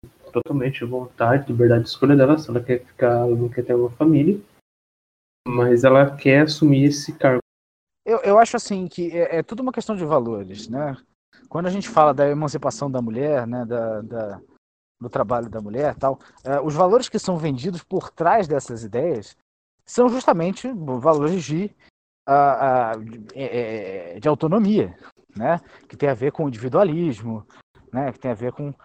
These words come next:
Speaker 2: com coisas que, que per se não são problemáticas, né? Que são, que são realmente nobres. É, mas há uma certa, ah, substituição, né? Como se,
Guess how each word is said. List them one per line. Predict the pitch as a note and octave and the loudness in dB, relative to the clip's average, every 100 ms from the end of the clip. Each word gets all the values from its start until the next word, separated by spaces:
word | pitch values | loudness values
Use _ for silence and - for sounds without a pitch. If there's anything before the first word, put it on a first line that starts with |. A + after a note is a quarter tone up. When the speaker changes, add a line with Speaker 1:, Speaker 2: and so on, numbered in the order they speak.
| _ - | _ -10
Speaker 2:
com | D#3 | -10
coisas | - D3 C#3+ C#3+ F#3 - - _ _ | -2 0 0 0 -6 -10 -20 _ _
que, | - E3+ _ - | -8 -8 _ -20
que | - D#3+ | -8 -8
per | - G3+ - | 4 4 4
se | - F#3+ G3 | 2 2 4
não | A3 | 2
são | - G#3 | 0 0
problemáticas, | G#3 G#3 A3+ E3 D3 - G#2 - | 0 2 4 4 4 -2 -14 -10
né? | B2+ C#3+ | -8 -8
Que | - | -8
são, | C#3 E3 - _ _ - | -8 -8 -12 _ _ -12
que | C#3 | -6
são | D#3+ | -2
realmente | D#3+ G#3+ D#3+ - | 2 2 0 -2
nobres. | F3 F3+ C#3 G2 - _ _ _ _ _ _ | 6 8 6 0 -18 _ _ _ _ _ _
É, | - D3 D3+ D3+ D3+ D3 C3+ B2 - - _ - | -2 0 2 2 4 4 2 -2 -12 -20 _ -16
mas | B2 E3 A#3 G3 - - _ _ _ _ - - | 0 4 4 2 -6 -20 _ _ _ _ -16 0
há | F#3+ A3 | 4 6
uma | F#3+ F#3+ | 4 4
certa, | F#3 F#3 F#3+ - G#3+ G#3+ - - - | 2 2 0 4 2 2 -6 -20 -2
ah, | D#3+ E3 E3 E3+ E3 D#3+ | 4 6 6 6 6 4
substituição, | - F#3 - F#3+ G#3+ F#3+ - G3 A#2+ | 0 -6 -6 -6 -4 -2 2 2 0
né? | C3 D#3 | -4 -4
Como | - F3 F3 | -2 -4 -4
se, | - F3+ D3+ | -4 -2 -2